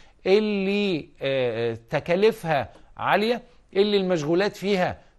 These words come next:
لازم تكون بجودة عالية جدًا لأنه أصلب المعادن. يبقى أنا دلوقتي عارف المواد اللي بتصنع منها أقلام المقاشط هي إيه؟ نمرة واحد الصلب الكربوني، صلب السرعات العالية،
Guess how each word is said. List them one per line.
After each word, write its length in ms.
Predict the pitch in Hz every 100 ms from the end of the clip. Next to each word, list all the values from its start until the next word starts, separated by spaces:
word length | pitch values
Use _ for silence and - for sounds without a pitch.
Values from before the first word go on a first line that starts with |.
| 123
لازم 360 | 147 190 180
تكون 280 | 160 - 185
بجودة 440 | 160 160 180 156 127
عالية 280 | 170 165
جدًا 260 | 151 202 240
لأنه 380 | 185 143 156 151
أصلب 260 | - 120
المعادن. 400 | 117 98 82 95
يبقى 160 | 123 175
أنا 100 | 185
دلوقتي 300 | 160 185 180
عارف 400 | 156 160 113 - - - 147
المواد 460 | 147 151 185 151
اللي 140 | 139 127
بتصنع 440 | 180 175 180 120
منها 380 | 160 156 117 85 - -
أقلام 440 | 120 - 156 165 147
المقاشط 640 | 127 123 - 208 208 247 - - _
هي 240 | 131 156 127
إيه؟ 360 | 151 214 240 - - -
نمرة 300 | 185 208 165
واحد 300 | 190 170 147
الصلب 360 | 139 - 196 170
الكربوني، 680 | 139 143 135 180 220 254 - - - - _ - - - -
صلب 320 | - 214 175
السرعات 520 | - 147 123 160 160
العالية، 500 | 123 120 185 220